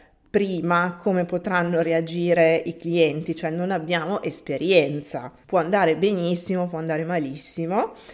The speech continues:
e, e personalmente appunto ho a che fare quasi ogni giorno con questo tipo di innovazione,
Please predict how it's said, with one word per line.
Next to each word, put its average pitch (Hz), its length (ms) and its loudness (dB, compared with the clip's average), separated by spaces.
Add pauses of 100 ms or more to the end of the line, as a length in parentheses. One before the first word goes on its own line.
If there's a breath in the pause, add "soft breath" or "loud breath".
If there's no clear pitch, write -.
(160 loud breath)
e, 151 640 4
e 240 260 2
personalmente 202 840 0
appunto 175 360 -2
ho 175 260 6
a 165 100 4
che 165 120 -2
fare 160 340 2
quasi 175 300 2
ogni 160 220 -4
giorno 156 500 0
con 160 140 -8
questo 160 240 -4
tipo 160 240 -4
di 151 100 -4
innovazione, 147 960 -4